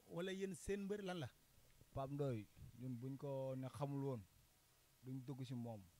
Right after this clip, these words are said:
Speaker 1: Est-ce que yàkkamti woo leen?
Speaker 2: Yàkkamti wuñ. Pape Ndoye ñu xam ko, moo tax ñun ñu dugg si moom. Ñun tey jii nii,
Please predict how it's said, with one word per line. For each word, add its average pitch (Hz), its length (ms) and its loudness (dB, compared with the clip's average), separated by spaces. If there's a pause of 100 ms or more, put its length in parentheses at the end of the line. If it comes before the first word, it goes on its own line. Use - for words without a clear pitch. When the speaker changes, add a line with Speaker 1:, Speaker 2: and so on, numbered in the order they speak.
(340)
Speaker 1:
Est-ce - 120 -20
que 185 60 -18
yàkkamti 190 360 -16
woo 175 120 -14
leen? 160 160 -16 (440)
Speaker 2:
Yàkkamti 139 460 0
wuñ. 127 180 2 (260)
Pape 147 200 2
Ndoye 160 240 4
ñu 143 100 2
xam 143 260 0
ko, 120 160 -2 (460)
moo 131 160 0
tax 135 160 4
ñun 131 160 2
ñu 135 100 2
dugg 131 240 -2
si 123 120 2
moom. 120 240 -2 (640)
Ñun 127 140 0
tey 147 200 4
jii 147 200 2
nii, 120 180 0